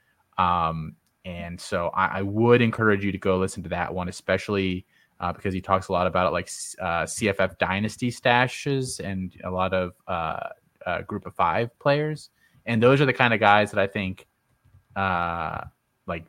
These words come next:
that category, you know, the next man up at, at Old Dominion or whatever. Uh, I don't know that well. Like, just quite frankly, that's kind of my blind spot. I rely on other people for that information.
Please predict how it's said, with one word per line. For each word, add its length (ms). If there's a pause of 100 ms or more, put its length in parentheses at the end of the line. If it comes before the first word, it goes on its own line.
that 320
category, 600
you 80
know, 320
the 120
next 300
man 240
up 240
at, 180 (140)
at 200 (100)
Old 160
Dominion 480
or 100
whatever. 440 (680)
Uh, 200
I 100
don't 220
know 160
that 220
well. 340 (180)
Like, 160
just 140
quite 180
frankly, 300
that's 100
kind 160
of 60
my 120
blind 300
spot. 300
I 60
rely 340
on 80
other 160
people 260
for 240
that 120
information. 600